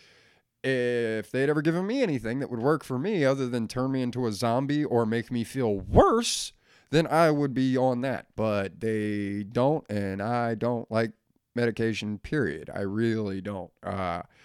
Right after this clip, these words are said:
I didn't take an Advil till I was sixteen, and I had to crush it up and put it in a drink because I refused to swallow a pill because,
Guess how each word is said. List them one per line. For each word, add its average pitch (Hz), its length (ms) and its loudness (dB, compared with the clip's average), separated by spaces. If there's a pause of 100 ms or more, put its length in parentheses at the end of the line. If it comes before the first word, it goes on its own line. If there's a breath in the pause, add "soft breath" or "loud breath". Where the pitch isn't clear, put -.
(320 soft breath)
I 113 200 4
didn't 104 320 0
take 117 200 0
an 104 100 -2
Advil 120 460 2
till 113 180 0
I 104 60 4
was 98 140 -2
sixteen, 160 640 -6
and 117 120 -2
I 101 40 -2
had 101 140 -2
to 87 60 -8
crush - 280 -2
it 127 80 -2
up 135 140 0
and 104 100 -4
put 120 100 0
it 127 80 -2
in 110 140 0
a 104 60 -2
drink 135 440 -6
because 107 540 -2
I 104 40 0
refused 135 480 0
to 113 60 -8
swallow 127 340 2
a 101 60 0
pill 147 320 2
because, 113 480 -4